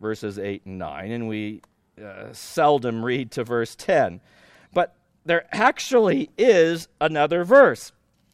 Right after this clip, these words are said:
This is a common problem we have when we memorize, is we forget what the next verse says. Ephesians two eight, "For by grace you have been saved through faith." Grace is actually the basis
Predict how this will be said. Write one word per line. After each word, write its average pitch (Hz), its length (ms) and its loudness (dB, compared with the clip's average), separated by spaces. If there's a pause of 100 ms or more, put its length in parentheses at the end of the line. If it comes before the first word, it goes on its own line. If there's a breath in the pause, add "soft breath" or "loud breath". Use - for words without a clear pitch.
(360)
This 185 140 -4
is 262 100 -6
a 214 80 0
common 208 520 0
problem 185 340 0
we 139 120 -4
have 135 180 2
when 131 100 -6
we 127 120 -4
memorize, 120 640 -2 (200 soft breath)
is 135 160 -6
we 156 120 -4
forget 156 640 -2
what 147 340 -2
the 156 100 -4
next 151 480 -6
verse 135 500 -4
says. 185 540 2 (640 soft breath)
Ephesians 240 420 -2
two 220 220 0
eight, 107 220 2 (560)
"For 233 240 6
by 220 240 6
grace 190 560 2
you 214 160 -2
have 202 100 0
been 180 160 -4
saved 180 440 -2
through 170 400 -2
faith." 139 600 -2 (400)
Grace 180 520 0 (100)
is 147 260 -6
actually 147 800 -2 (260)
the 147 140 0
basis 156 800 0